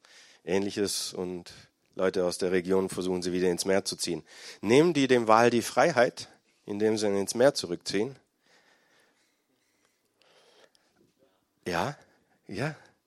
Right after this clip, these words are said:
Also nach dem heutigen, heutigen Verständnis, das ist ja, die ver-, vergewaltigen den ja. Der wollte ja raus.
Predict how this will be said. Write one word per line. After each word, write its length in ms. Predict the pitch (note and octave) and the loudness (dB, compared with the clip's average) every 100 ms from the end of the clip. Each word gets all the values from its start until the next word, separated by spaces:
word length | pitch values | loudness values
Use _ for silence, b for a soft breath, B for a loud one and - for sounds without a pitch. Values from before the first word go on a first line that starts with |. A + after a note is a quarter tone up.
| _ _ _ | _ _ _
Also 220 | A#2+ A#2+ | 4 8
nach 160 | A#2+ G#2+ | 8 6
dem 200 | A2 F#2 | 2 2
heutigen, 440 | G#2 C3 - F#3 - | 4 4 4 2 8
heutigen 440 | A#2 C3 G3 G3 | 8 8 4 2
Verständnis, 720 | - B2 - A2+ A#2 E3 E3+ | 2 0 4 4 4 4 4
das 180 | - A2+ | 2 0
ist 160 | A#2+ - | 0 2
ja, 160 | A#2 | 2
die 140 | A2 G#2 | 0 -8
ver-, 260 | - G2 - - - | -4 -6 -2 -6 -6
vergewaltigen 680 | - E2+ G2 B2+ A3 A#3+ F#3+ | -6 -2 4 6 4 2 2
den 180 | F3+ D3+ | 4 6
ja. 200 | B2+ - b b b b b b | 4 4 b b b b b b
Der 120 | A#2+ | 4
wollte 260 | E3 A3 G#3+ | 8 10 10
ja 120 | G3+ | 10
raus. 560 | F#3+ B3+ C#4 - - | 8 6 6 4 0